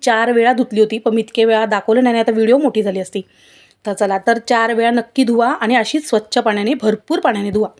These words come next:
चला, तर मग आता मी भाजी बाजूला काढून ठेवली आहे आणि आता त्याला मी दोन कांदे घेतलेले आहेत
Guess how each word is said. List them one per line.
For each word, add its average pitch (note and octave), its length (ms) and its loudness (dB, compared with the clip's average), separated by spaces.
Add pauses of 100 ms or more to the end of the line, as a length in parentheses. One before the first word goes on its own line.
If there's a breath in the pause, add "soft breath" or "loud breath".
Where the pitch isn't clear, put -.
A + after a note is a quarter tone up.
(720 soft breath)
चला, G3 140 0
तर F#3+ 80 -6
मग G#3 120 -4
आता G#3+ 180 -2 (100)
मी G#3 140 -2
भाजी G3+ 260 -2
बाजूला G#3 260 0
काढून B3 220 2
ठेवली C4+ 220 2
आहे C4 100 -2 (320 soft breath)
आणि G#3 180 -6
आता G#3 160 -2
त्याला G#3+ 220 2
मी A3 180 -2 (220)
दोन A#3 200 2
कांदे G#3+ 300 -2
घेतलेले G#3+ 260 0
आहेत G#3 220 0